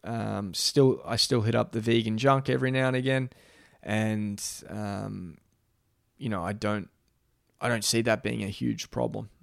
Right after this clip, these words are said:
Um, if, if you can eat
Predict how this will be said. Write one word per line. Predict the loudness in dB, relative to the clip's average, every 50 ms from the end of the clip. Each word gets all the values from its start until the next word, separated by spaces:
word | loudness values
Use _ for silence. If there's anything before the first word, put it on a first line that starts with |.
| -20 -18 -12
Um, | -10 -8 -6 -6 -6 -6 -8 -8 -10 -12 -12 -14 -16 -18 -20 _ _ _ _ _ _ _ _ _ _ _ _
if, | -16 -16 -12 -10
if | -8 -8 -8 -8 -8
you | -8
can | -6 -2 0
eat | 0 0 0 0 -2